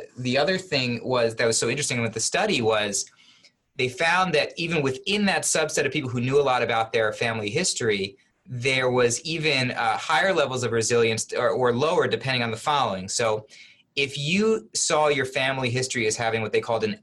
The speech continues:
ascending order of, of growth, right? Meaning, like,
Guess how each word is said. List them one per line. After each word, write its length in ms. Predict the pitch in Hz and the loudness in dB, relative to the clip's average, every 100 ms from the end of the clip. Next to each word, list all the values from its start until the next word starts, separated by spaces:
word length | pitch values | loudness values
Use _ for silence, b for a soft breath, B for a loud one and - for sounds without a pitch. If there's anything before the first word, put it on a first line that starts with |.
| 127 | -2
ascending 840 | 143 147 151 120 110 110 101 101 - | 0 0 0 0 0 0 0 -4 -2
order 500 | 117 113 107 104 - | 0 2 2 0 0
of, 460 | 104 101 95 90 - | -2 0 0 -4 -4
of 200 | 110 - | -4 -2
growth, 380 | 107 95 92 107 | 0 0 0 -2
right? 240 | 104 104 | -2 0
Meaning, 240 | 113 110 | -2 -2
like, 280 | 107 98 - | -2 -2 -4